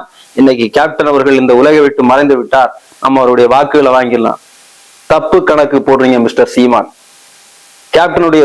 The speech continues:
தொண்டர்கள் ஒன்றும் அப்படி சோரம் போனவங்க கிடையாது. தின்ன உப்புக்கு நந்தியா தான் இருப்பாங்க. கேப்டனால் வளர்க்கப்பட்டவர் எத்தனையோ கோடான கோடி நண்பர்கள் இருக்காங்க, அவங்க எல்லாம் கண்டிப்பா கேப்டனோட தான் இருப்பாங்களே தவிர,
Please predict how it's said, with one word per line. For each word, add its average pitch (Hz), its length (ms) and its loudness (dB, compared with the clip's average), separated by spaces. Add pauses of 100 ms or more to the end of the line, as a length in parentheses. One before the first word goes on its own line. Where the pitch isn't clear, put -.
(200)
தொண்டர்கள் 165 420 0
ஒன்றும் 147 260 0 (380)
அப்படி 143 260 0
சோரம் 165 260 0
போனவங்க 143 360 0
கிடையாது. 123 280 2 (1700)
தின்ன 208 320 2
உப்புக்கு 190 340 0
நந்தியா 165 300 2
தான் 160 120 0
இருப்பாங்க. 110 300 -4 (960)
கேப்டனால் 185 500 0
வளர்க்கப்பட்டவர் 170 680 0
எத்தனையோ 170 360 0
கோடான 165 400 2
கோடி 151 160 0 (260)
நண்பர்கள் 139 380 0
இருக்காங்க, 123 320 -2 (220)
அவங்க 139 240 0
எல்லாம் 160 240 -2
கண்டிப்பா 156 320 0 (100)
கேப்டனோட 147 400 0
தான் 151 120 0
இருப்பாங்களே 139 400 0
தவிர, 165 160 2